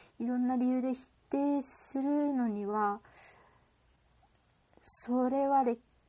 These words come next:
史に向き合えてないんじゃない、なんか、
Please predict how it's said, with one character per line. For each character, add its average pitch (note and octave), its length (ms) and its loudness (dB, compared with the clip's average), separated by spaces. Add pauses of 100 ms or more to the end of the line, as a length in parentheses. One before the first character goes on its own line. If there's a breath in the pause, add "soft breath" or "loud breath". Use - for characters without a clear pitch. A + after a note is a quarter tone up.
(240)
史 - 260 -10
に B3+ 800 -2 (2000)
向 B3 280 2
き B3+ 560 -4 (320)
合 B3 160 -4
え A#3+ 80 -2
て A3+ 120 -6
な A3 140 2
い A#3+ 80 2
ん A#3 40 -2
じ A3+ 60 0
ゃ G#3+ 40 -2
な A3+ 60 -6
い、 G#3 100 -8
な B3 80 2
ん A#3+ 40 -2
か、 - 140 -12